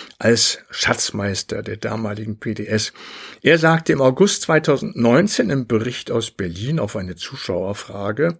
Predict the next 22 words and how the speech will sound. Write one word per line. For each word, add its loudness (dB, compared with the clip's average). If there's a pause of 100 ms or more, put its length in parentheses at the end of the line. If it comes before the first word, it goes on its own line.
(120)
ich -6
zitiere, 2 (240)
"Es 4
wird 8
ja 6
immer 6
gerne 6
gesagt, 0
es -4
sind -8
Milliarden -6
verschwunden. -4 (260)
Wo 2
denn? -4 (480)
Das -2
ist -2
eine 0
These, 4
die -6
absolut -6
nicht -8
stimmt." -8